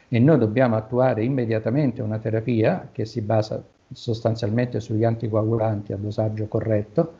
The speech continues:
perché questo trombo può, ehm, estendersi e quindi poi può staccarsi e dare comunque un'embolia polmonare anche durante la fase acuta. Quindi appena identificata la trombosi bisogna subito curarla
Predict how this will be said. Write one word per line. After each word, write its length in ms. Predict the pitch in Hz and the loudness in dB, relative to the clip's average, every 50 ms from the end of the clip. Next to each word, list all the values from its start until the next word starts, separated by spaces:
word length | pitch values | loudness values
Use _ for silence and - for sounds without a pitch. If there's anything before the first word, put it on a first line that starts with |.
| _ _ - - - _ _ | _ _ -20 -20 -20 _ _
perché 300 | _ 143 - - - 123 | _ 0 0 2 0 0
questo 240 | 101 110 110 - 160 | 0 0 0 0 0
trombo 340 | - 131 127 151 156 - 113 | 2 2 2 2 0 -2 -4
può, 420 | 113 131 123 110 110 - - - _ _ _ _ _ _ 208 | 0 2 2 2 2 0 -8 -20 _ _ _ _ _ _ -14
ehm, 540 | 156 110 107 107 107 107 104 104 110 131 - - | -10 -8 -8 -6 -6 -6 -6 -6 -8 -10 -12 -2
estendersi 960 | - 139 127 - - - - 123 117 113 117 117 135 151 - - - 196 208 277 | 0 0 0 0 -2 0 0 0 2 2 0 -2 -2 -4 -6 -8 -8 -8 -8 -6
e 100 | 156 135 | -10 -8
quindi 240 | - 156 139 117 107 | -6 -4 -4 -4 -2
poi 180 | 113 135 117 110 | -2 -2 -2 -2
può 120 | - 123 | -4 -8
staccarsi 760 | 120 - - - - - - 113 107 110 117 - - - 156 | -8 -6 -6 -6 -6 -2 0 0 0 0 -2 -6 -10 -8 -8
e 100 | 160 151 | -6 -6
dare 460 | 139 127 110 110 110 117 123 - - - | -4 -2 -2 -2 -2 -4 -6 -8 -12 -8
comunque 400 | _ 135 127 120 113 113 117 139 | _ -2 -2 0 -2 -2 -4 -4
un'embolia 340 | 113 110 110 110 110 113 110 | -2 -2 -2 -2 -2 -2 -2
polmonare 500 | 107 123 131 143 151 139 110 110 120 113 | -2 -2 -2 0 0 0 0 0 0 0
anche 300 | 110 123 127 - - 107 | 0 0 0 -2 -4 -2
durante 640 | 110 131 - 123 107 104 104 107 107 - 110 107 113 - - _ _ _ _ _ | 2 4 4 4 4 2 0 -4 -6 -6 -6 -8 -8 -8 -16 _ _ _ _ _
la 160 | _ 120 107 107 | _ -8 -8 -6
fase 520 | - - 107 104 110 - - 131 127 - | -4 -4 -2 -2 -4 -4 -8 -12 -14 -10
acuta. 480 | - 113 104 - 110 101 101 - - 117 | -10 -10 -8 -8 -8 -8 -8 -8 -8 -4
Quindi 260 | - 131 123 117 107 | -2 0 0 0 0
appena 300 | 107 107 - 147 143 131 | -2 -2 0 2 2 2
identificata 640 | 120 110 113 117 120 - 120 117 120 120 113 113 113 | 2 0 -2 -4 -4 -6 -6 -4 -2 -2 0 0 0
la 60 | 123 135 | -2 0
trombosi 360 | 156 160 139 120 120 120 117 | 0 0 0 -2 -2 -4 -6
bisogna 300 | 107 - 123 113 113 117 | -6 -4 -4 -2 -2 -2
subito 400 | - - 147 110 107 104 110 110 | 0 0 0 0 0 -2 -2 0
curarla 720 | - 170 - 98 98 101 107 113 113 123 - - _ _ | 0 2 4 4 4 4 2 0 -2 -2 -4 -12 _ _